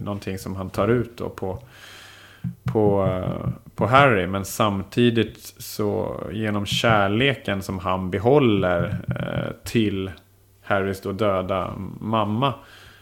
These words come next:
så, eh, finns det också en,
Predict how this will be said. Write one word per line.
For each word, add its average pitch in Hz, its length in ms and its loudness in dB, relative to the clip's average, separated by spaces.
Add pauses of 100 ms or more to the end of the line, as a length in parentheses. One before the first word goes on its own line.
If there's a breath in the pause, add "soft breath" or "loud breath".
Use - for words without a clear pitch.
(160 loud breath)
så, 95 720 -4
eh, - 640 -4
finns 104 300 -2
det - 200 -4
också 92 640 -4
en, 92 440 -6